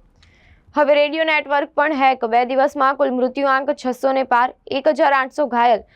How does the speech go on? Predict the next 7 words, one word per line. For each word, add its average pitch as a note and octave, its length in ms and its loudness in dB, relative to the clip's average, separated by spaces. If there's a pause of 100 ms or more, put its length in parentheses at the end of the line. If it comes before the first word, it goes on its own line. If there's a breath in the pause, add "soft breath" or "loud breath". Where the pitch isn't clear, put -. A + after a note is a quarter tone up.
(200 soft breath)
ઇઝરાયેલે D4 440 2
લેબનોનના D4 540 0
એક C#4 120 -2
હજાર C#4+ 240 2
છસો C#4+ 360 -4
સ્થળો C#4 480 0
પર A3+ 240 -2